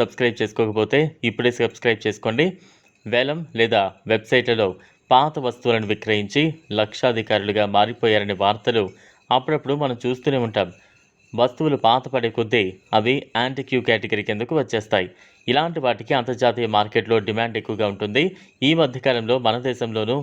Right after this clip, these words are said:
వీటికి డిమాండ్ పెరుగుతోంది. ఇలాంటి అవకాశమే ఈ మధ్యన ఈ కామర్స్ వెబ్‌సైట్లలో కూడా అందుబాటులో ఉంటుంది. వేలంలో ఇందిరాగాంధీ బొమ్మ ఉన్న పాత నాణాలకు భారీ రేటు లభిస్తున్నట్టు తెలుస్తోంది. ఏకంగా పది లక్షల వరకు ధర పలుకుతోంది.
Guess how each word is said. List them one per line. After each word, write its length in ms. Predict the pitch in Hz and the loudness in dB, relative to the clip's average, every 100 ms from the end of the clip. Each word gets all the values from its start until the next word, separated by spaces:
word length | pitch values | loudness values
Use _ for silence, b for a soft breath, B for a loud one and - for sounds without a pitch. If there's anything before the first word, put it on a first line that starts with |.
| - | -6
వీటికి 320 | 110 120 117 110 | -2 -2 -2 -6
డిమాండ్ 340 | 110 117 117 | -2 -2 -4
పెరుగుతోంది. 520 | 104 104 104 104 95 92 b b b b _ _ _ - | -6 -6 -2 0 0 -4 b b b b _ _ _ -2
ఇలాంటి 300 | 151 180 170 | 0 0 -2
అవకాశమే 480 | 127 123 113 113 120 131 - | -2 -4 -4 -2 -2 -2 -2
ఈ 80 | 117 | 0
మధ్యన 320 | 117 110 123 101 92 - | 0 0 0 0 -2 0
ఈ 100 | 131 | 0
కామర్స్ 380 | 151 139 123 117 | 2 2 2 0
వెబ్‌సైట్లలో 540 | 113 - 113 107 107 104 | -2 2 0 0 -2 0
కూడా 240 | 107 110 117 - | 2 0 0 -2
అందుబాటులో 540 | 113 131 123 113 110 101 | -2 0 0 0 0 -4
ఉంటుంది. 360 | 98 104 95 - b b b - | -2 -2 -2 -6 b b b 0
వేలంలో 340 | 120 139 135 127 | 2 2 0 -2
ఇందిరాగాంధీ 520 | 117 135 131 123 120 | 0 -2 0 -2 -4
బొమ్మ 220 | 117 113 113 | -6 -4 -4
ఉన్న 140 | 113 110 110 | -6 0 2
పాత 200 | 120 120 | 2 0
నాణాలకు 440 | 120 113 110 110 139 | -2 0 0 -2 -4
భారీ 360 | 107 113 113 | 4 4 4
రేటు 240 | 110 110 110 | 2 0 0
లభిస్తున్నట్టు 540 | 107 110 - 117 107 | -2 -2 -6 -4 -2
తెలుస్తోంది. 520 | 107 104 - 117 123 190 190 B B 135 | 0 -2 0 0 2 0 -4 B B 0
ఏకంగా 360 | 143 160 139 127 | 0 0 -2 0
పది 220 | 127 127 | 0 0
లక్షల 260 | 139 - 123 | -2 -4 -2
వరకు 240 | 120 135 | 0 -2
ధర 200 | 120 117 | -2 -2
పలుకుతోంది. 560 | 107 107 - 110 101 | -2 -6 0 0 0